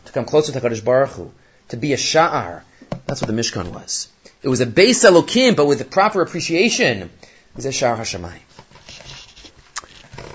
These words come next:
Okay. There's a fascinating Machlokas Rishonim describing, and again, this is still the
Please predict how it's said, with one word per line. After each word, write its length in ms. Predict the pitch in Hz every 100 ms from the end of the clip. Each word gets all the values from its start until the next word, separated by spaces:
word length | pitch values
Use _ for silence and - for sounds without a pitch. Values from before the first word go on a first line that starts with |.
| - - - - _ _ _ _ _ - _ - - - -
Okay. 260 | - - - - - - - - - - - - -
There's 120 | 170
a 40 | 170
fascinating 520 | 240 254 247 254 220
Machlokas 440 | 165 - 220 214
Rishonim 580 | 170 - 190 165 110 147 175 - _ _ - - _ _ _ _ _ _ -
describing, 540 | 123 - 196 202 175
and 80 | 151
again, 240 | 143 160
this 180 | 147 147
is 80 | 139
still 320 | - 170 156
the 380 | 135 135 127